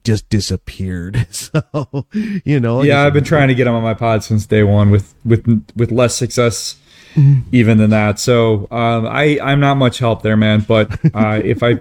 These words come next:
Speaker 2: if I figure out a hack, I will certainly let you know.
Speaker 1: That's what I like to hear. That's right. I'm name dropping now. I've got Stuart Winchester on the pod. I've met Les Otten. I haven't read Chris Diamond's books, but I've talked to the guy a hundred times because I worked at Mount Snow at the same time as he did.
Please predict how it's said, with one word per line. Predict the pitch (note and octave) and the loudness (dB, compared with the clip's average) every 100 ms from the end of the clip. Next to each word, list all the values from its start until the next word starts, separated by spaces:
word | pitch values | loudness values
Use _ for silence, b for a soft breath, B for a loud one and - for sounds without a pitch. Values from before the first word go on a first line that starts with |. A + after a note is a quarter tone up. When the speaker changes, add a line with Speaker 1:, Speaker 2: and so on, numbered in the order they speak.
| - | -4
Speaker 2:
if | B2 | -2
I | A#2+ | -2
figure | C3 B2 B2 | 0 2 2
out | A#2+ | 2
a | A2+ | 0
hack, | A#2 A2+ G#2+ - | 0 0 -4 -4
I | G#2+ | -2
will | G#2 G2+ | 0 0
certainly | - G#2+ G#2 | 0 2 2
let | G2+ | 2
you | G2 | 4
know. | F#2+ F#2 | 4 2
Speaker 1:
That's | F2+ B2 B2 A2 | -2 -4 -6 -6
what | A#2+ | -4
I | A#2 | -2
like | A2 A2 A2 | -2 -4 -4
to | G#2 | -4
hear. | G#2 G#2+ F#2+ B | -4 -4 -6 B
That's | D#3+ A3 F3+ | -8 -8 -6
right. | G3 | -6
I'm | G3+ G#3+ | -6 -6
name | G3 G3+ F#3+ | -4 -4 -4
dropping | C#3 C3+ B2 A2 | -2 -4 -4 -6
now. | G#2+ | -4
I've | G2+ G2+ | -6 -4
got | A2 G2+ | -6 -6
Stuart | - A2 D#2 | -4 -4 -2
Winchester | D#3+ E3 C#3+ E3+ C#3+ E3 | -2 -2 -2 -4 -2 -4
on | D#3 | -2
the | D3+ | -4
pod. | - D#3 D#3 | -4 -4 -4
I've | F#2+ F2 | -6 -6
met | A2 C3 E2 | -2 -2 -4
Les | A2+ G#2+ A2 | -6 -6 -4
Otten. | C#3+ D#3 D#3+ E3 B B | -4 -4 -4 -8 B B
I | G#2 | -6
haven't | D3+ C3+ G2+ G#2+ | -4 -6 -8 -2
read | C#3+ D3+ - | -2 -2 -6
Chris | E3 - | -10 -8
Diamond's | D3+ D3 C#3+ A#2 | -6 -6 -6 -6
books, | F#2+ C#3+ - | -4 -4 -4
but | - | -8
I've | A2 G#2+ | -10 -10
talked | - D3 C3+ | -6 -6 -6
to | |
the | C3 | -6
guy | A#2+ A2 | -4 -6
a | |
hundred | - D#3 G#3 F#3+ | -6 -6 -4 -6
times | - C#3 D#3 E3+ E3+ - b b | -8 -10 -6 -4 -6 -10 b b
because | A#2 B2 A2+ | -6 0 0
I | |
worked | A#2+ A#2+ - | 0 -2 -6
at | G#2+ | -10
Mount | G#2+ G2+ | -10 -10
Snow | - A2+ | -6 -4
at | G2 | -4
the | - | -8
same | F#2+ G2 F#2 | -8 -8 -10
time | - - B2 A2+ G#2 | -12 -6 -4 -2 -6
as | F#2+ | -10
he | - A2+ G2 | -8 -8 -4
did. | D3+ - D3 - | -4 -2 -4 -4